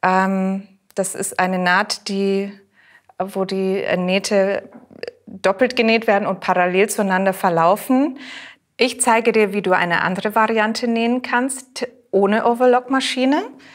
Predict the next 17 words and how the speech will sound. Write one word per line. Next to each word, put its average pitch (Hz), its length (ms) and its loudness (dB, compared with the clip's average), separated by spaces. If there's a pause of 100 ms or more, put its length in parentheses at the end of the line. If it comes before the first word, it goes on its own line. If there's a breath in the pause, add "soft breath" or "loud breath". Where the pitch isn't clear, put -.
(640 loud breath)
Dazu 202 1000 -4 (1080 soft breath)
muss 208 380 -4
der 185 180 2
Saum 190 520 2
erstmal 180 680 -4 (500)
umgeklappt 220 680 0
werden. 262 400 2 (540 loud breath)
Du 208 380 -2 (200)
erkennst 208 560 0
anhand 190 360 -2
der 180 80 -2
Knipse, 233 680 0 (720 soft breath)
wie 196 240 0
weit 180 260 2
du 190 100 0
einklappen 226 560 -2
musst. - 580 -4